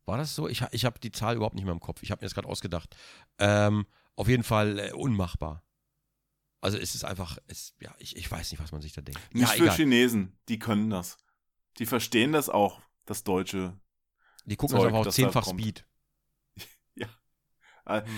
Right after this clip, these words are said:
Speaker 2: ja, das ist doch bei diesen ganzen Großkonzernen eh das Problem. Wenn da irgendwas mal ist, du hast überhaupt keine Ansprechpartner, du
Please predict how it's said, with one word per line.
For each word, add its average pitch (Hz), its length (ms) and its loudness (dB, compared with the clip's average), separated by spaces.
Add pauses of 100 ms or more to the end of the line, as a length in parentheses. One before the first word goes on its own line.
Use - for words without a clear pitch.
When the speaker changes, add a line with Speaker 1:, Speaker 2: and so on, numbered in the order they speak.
(460)
Speaker 2:
ja, 92 60 -12
das 131 180 -2
ist - 160 0
doch 190 220 -2 (320)
bei 147 160 0
diesen 143 260 -2
ganzen 165 260 0
Großkonzernen 156 640 -6
eh 110 40 -8
das 110 160 -6
Problem. 113 340 0
Wenn 113 120 6
da 127 120 0
irgendwas 180 460 0
mal 131 160 -2
ist, 135 160 -2
du 113 80 -8
hast 120 180 -6
überhaupt 120 280 2
keine 131 240 -4
Ansprechpartner, 98 720 -8
du 92 100 -10